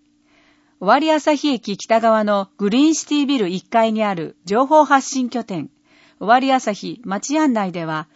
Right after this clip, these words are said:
市内のスポットやグルメなどの情報を発信するとともに、市内外から訪れる皆さんをおもてなしします。まだ行ったことがない方は、ぜひ足を運んでみてください。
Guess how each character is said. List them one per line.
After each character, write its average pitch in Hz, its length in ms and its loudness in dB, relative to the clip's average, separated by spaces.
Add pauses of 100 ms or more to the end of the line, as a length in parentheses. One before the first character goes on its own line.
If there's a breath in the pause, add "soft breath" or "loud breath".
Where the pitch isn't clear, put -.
(240 soft breath)
市 - 240 -2
内 311 180 2
の 202 120 -4
ス - 160 -14
ポ 247 100 -2
ッ 240 100 -2
ト 190 100 -8
や 160 280 -6
グ 180 120 -4
ル 285 120 0
メ 254 100 2
な 190 140 -2
ど 165 80 -4
の 160 100 -2
情 175 240 -4
報 180 220 -2
を 170 100 -4
発 185 240 -12
信 269 220 -2
す 262 120 -6
る 240 80 -6
と 226 120 -6
と 170 120 -8
も 160 120 -6
に、 151 180 -8 (380 soft breath)
市 - 340 -6
内 262 220 2
外 240 160 2
か 202 120 -2
ら 180 140 -2
訪 208 160 -4 (140)
れ 208 100 -4
る 180 80 -6
皆 180 220 -4
さ 196 200 -4
ん 165 60 -6
を 156 220 -6
お 160 40 -8
も 190 140 -4
て 220 140 -4
な 214 100 -2
し 208 140 -10
し 196 160 -8
ま 190 160 -6
す。 - 180 -20 (1120 soft breath)
ま 208 100 -2
だ 196 140 2
行 180 120 -8
っ - 40 -20
た 247 100 -2
こ 302 120 -4
と 269 100 -4
が 226 100 4
な 208 140 -2
い - 20 -6
方 180 240 -6
は、 156 300 -6
ぜ 185 200 -4
ひ 277 300 -4
足 208 240 -2
を 208 80 2
運 190 280 -2
ん 190 40 -6
で 196 80 -6
み 190 80 -6
て 180 120 -10
く - 80 -10
だ 165 100 -6
さ 165 180 -8
い。 143 100 -12